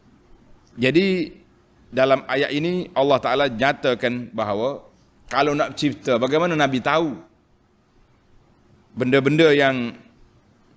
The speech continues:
yang apa ni, yang pelik-pelik? Waktu tu bukan ada makmal, bukan ada eh, sains teknologi zaman kita hari ni, tapi Nabi kita cerita benda yang memang diperakui oleh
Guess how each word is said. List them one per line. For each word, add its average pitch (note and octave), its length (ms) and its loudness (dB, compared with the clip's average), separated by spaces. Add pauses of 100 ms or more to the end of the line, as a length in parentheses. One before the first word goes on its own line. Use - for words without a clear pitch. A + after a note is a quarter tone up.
(1120)
yang C3 480 2
apa A#2 240 0
ni, D#3+ 320 -2
yang C3+ 240 -2
pelik-pelik? D3 640 -4 (320)
Waktu C3+ 320 -2
tu D3+ 160 -4
bukan C3+ 320 2
ada C3 80 -2
makmal, C#3 480 -2
bukan C3 400 2
ada B2+ 120 4 (1700)
eh, A2+ 440 -2
sains C3+ 440 -2
teknologi C#3 460 0
zaman B2+ 260 2
kita C3 280 0
hari F3+ 120 4
ni, F#3+ 160 0
tapi D#3 240 2
Nabi E3 280 0
kita D#3 200 2
cerita C#3+ 440 0
benda D3 380 2
yang E3+ 340 0 (800)
memang G3+ 400 2
diperakui F#3+ 720 -2
oleh D3+ 480 -4